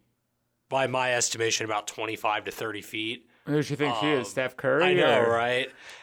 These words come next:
Speaker 1: And this, this last one was her, was the one that she was closest on. It was, again, probably about twenty-five feet. But still, I mean, they were down two,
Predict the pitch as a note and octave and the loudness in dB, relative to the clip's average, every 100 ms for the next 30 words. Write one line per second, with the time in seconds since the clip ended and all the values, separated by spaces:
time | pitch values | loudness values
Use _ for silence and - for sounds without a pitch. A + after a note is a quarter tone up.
0 | - - C#3 C3+ B2+ B2+ B2+ D3 - F3 | -10 -4 0 2 2 0 2 2 4 2
1 | D#3+ D#3+ E3 F3 - C#3+ C3 B2+ B2 B2+ | 4 4 4 2 2 2 2 2 2 -2
2 | - C3 A#2 B2+ C3+ C3 A#2 B2 A2+ - | 0 0 0 0 2 2 0 0 0 -2
3 | - C3+ A#2+ B2 - G2+ G2 G2 G2 - | 0 2 2 0 0 0 0 -2 -6 -10
4 | A2 G2+ F#2 G2+ F#2 F#2 G#2 F#2 - F#2 | -8 -8 -2 0 0 -2 -4 -4 -2 -2
5 | F2 G#2+ F#2+ - - A2 G2+ - - B2+ | -2 -4 -4 -6 -2 -2 0 -2 0 0
6 | B2+ A#2 G#2+ G#2 G#2 G2+ - - - - | 2 2 2 0 -2 -4 -12 -20 -20 -8
7 | - A#2+ A#2+ C#3 C#3+ C#3 - D3+ E3 E3+ | -2 2 2 2 0 0 0 2 2 0
8 | F3 | -2